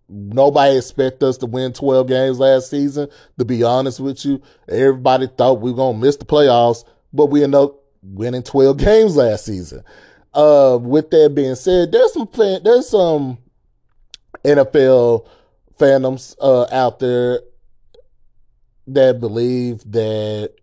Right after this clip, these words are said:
we're the most annoying <laughs> fan base in football. But for, and I'm gonna say this again, once again, and continuously again. If y'all swear,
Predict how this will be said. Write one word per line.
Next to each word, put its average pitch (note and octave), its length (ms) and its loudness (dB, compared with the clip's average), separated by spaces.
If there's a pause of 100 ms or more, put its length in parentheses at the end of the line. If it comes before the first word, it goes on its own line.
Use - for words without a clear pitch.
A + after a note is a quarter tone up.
we're G#2+ 320 -8
the G#2 80 -10
most A2+ 280 -6
annoying G2 560 -8
<laughs> - 20 -18
fan A2+ 360 -6
base A2 360 -6
in G#2+ 200 -12
football. A2+ 640 -6 (460)
But A#2 560 -2 (500)
for, C#3 460 2
and C#3 400 0
I'm F3+ 200 -2
gonna F3 100 -2
say E3+ 300 0
this D#3+ 240 -6
again, C#3+ 640 -4
once C3+ 320 -8
again, B2+ 640 -6 (180)
and A#2 300 -10
continuously B2+ 1000 -6 (220)
again. A2 600 -6 (1600)
If D3 300 0
y'all A3+ 640 0 (380)
swear, F3+ 1120 0